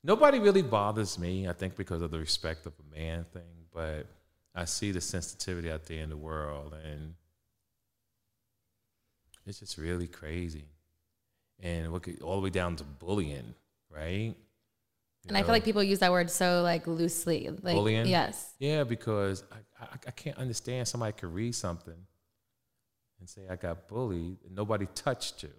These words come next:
Speaker 2: Mm-hmm.
Speaker 1: Or people got bullied and wanna commit suicide. You know? Like, parents have to start talking shit to their kids again. Remember you young, you
Speaker 2: 'Cause
Speaker 1: like
Speaker 2: they
Speaker 1: a
Speaker 2: got afraid.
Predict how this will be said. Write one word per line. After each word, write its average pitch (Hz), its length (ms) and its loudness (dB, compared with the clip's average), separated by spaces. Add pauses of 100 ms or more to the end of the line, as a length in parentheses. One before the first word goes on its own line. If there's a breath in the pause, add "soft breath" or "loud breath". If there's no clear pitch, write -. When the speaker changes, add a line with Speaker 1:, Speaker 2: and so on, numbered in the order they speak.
(200)
Speaker 2:
Mm-hmm. 185 280 2
Speaker 1:
Or - 80 2
people 110 340 -4
got 85 320 -4
bullied 123 240 0
and 101 80 2
wanna 95 140 2
commit 95 240 0
suicide. 98 800 -2 (520)
You 123 80 -14
know? 123 500 -2 (400)
Like, 98 260 2 (360)
parents 131 640 2 (1800)
have 110 220 -6
to - 60 -6
start 101 400 -2
talking 101 320 -2
shit - 260 -4
to - 80 -12
their 87 100 -6
kids 90 460 -4
again. 71 340 -12 (720)
Remember 151 140 -4
you 143 100 0
young, 101 340 0
you 107 100 0
Speaker 2:
'Cause 92 120 0
Speaker 1:
like 208 120 6
Speaker 2:
they - 60 6
Speaker 1:
a 208 40 8
Speaker 2:
got 196 60 8
afraid. 190 480 2